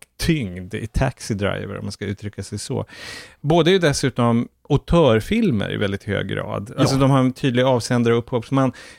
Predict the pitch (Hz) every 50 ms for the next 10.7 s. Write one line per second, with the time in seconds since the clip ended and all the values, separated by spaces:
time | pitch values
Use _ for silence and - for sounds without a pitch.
0 | _ _ - - - - 185 160 131 110 107 - - - 214 208 214 202 - 160
1 | 143 127 117 110 113 110 - - - 143 135 - - - - - 113 107 107 104
2 | 104 117 135 139 120 104 104 101 101 110 147 196 220 196 - _ 156 123 110 101
3 | 107 110 101 104 101 101 98 101 101 - - 107 98 95 98 104 107 107 104 104
4 | 110 113 107 - 120 117 110 - - - - _ _ _ - - 131 123 117 -
5 | - - - - 139 160 180 190 185 165 131 113 104 101 107 104 113 127 135 123
6 | 113 107 110 113 110 - 156 147 - _ - 107 104 98 98 104 104 113 - -
7 | 131 117 - 127 120 123 131 123 127 139 143 131 - - - - - 113 107 107
8 | 110 107 101 - 123 110 - 104 113 107 98 95 - - 104 - - 131 - -
9 | - 113 104 110 107 101 104 107 120 120 139 - - 113 110 113 110 104 98 -
10 | 107 107 107 107 117 139 139 135 - - 107 104 110 -